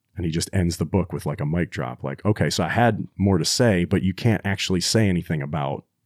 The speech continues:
zero. You can't actually say anything about God because it's an ultimate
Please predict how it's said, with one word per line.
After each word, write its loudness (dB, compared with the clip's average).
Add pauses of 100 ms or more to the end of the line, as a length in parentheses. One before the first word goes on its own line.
zero. -4 (280)
You -4
can't 4
actually 2
say 2
anything 4
about -2 (460)
God 2
because 0
it's -2
an -2 (200)
ultimate -2